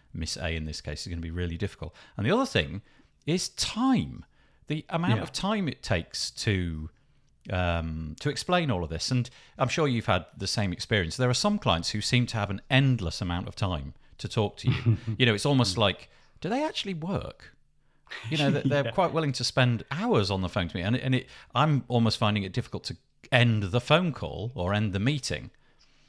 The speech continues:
Speaker 2: Mm.
Speaker 1: But I feel that there are some industries, and particularly lawyers, at least in the United Kingdom, they always seem to be incredibly busy. And
Speaker 2: Yeah.
Speaker 1: getting Madame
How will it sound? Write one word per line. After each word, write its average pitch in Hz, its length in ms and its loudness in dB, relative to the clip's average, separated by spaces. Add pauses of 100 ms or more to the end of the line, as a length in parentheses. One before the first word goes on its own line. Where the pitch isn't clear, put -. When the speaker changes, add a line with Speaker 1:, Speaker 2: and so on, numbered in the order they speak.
(120)
Speaker 2:
Mm. 104 100 -2
Speaker 1:
But 117 100 2
I 135 80 4
feel 170 380 2
that 143 200 2 (840)
there 139 140 4
are 131 60 6
some 190 220 2
industries, 87 520 0
and 92 100 -6
particularly 104 600 -2
lawyers, 98 480 2
at 98 80 -8
least 101 200 -4
in 90 180 -2
the 87 80 -2
United 92 340 -2
Kingdom, 110 260 -2
they - 80 -2
always 160 140 0
seem 143 160 0
to - 80 -12
be 117 140 -4
incredibly 117 760 -2
busy. 85 400 -2 (540)
And 101 400 2
Speaker 2:
Yeah. 85 160 -8 (380)
Speaker 1:
getting 139 560 0 (260)
Madame 85 500 0